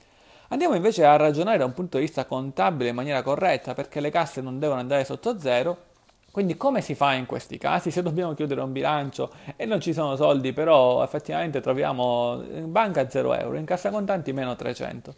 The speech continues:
Evidentemente l'amministratore ha anticipato trecento euro. Per poter fare le cose corrette, c'è una regola aurea su condomani: se tu rappresenti su condomani le cose esattamente come avvengono, tutto quanto ti torna.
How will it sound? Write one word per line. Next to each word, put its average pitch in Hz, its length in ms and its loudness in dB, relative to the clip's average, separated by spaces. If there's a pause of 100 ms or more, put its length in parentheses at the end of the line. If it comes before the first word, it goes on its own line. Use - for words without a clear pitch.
(340)
Evidentemente 147 720 0
l'amministratore 127 600 -2
ha 127 40 -2
anticipato 123 460 -6
trecento 120 480 -10
euro. 107 200 -10 (680)
Per 339 160 -4
poter 240 240 4
fare 190 240 6
le 156 100 4
cose 151 240 0
corrette, 127 800 -2
c'è - 140 -6
una 190 160 0
regola 151 380 2
aurea 135 340 0
su - 160 -10
condomani: 147 680 -8 (280)
se 262 240 -6
tu 214 240 0 (140)
rappresenti 170 800 0
su 113 140 -8
condomani 165 840 -4
le 151 140 -4
cose 147 400 0
esattamente 165 760 -4
come 175 200 -6
avvengono, 143 560 -6
tutto 226 280 -8
quanto 123 300 -4
ti 127 140 -8
torna. 123 460 -4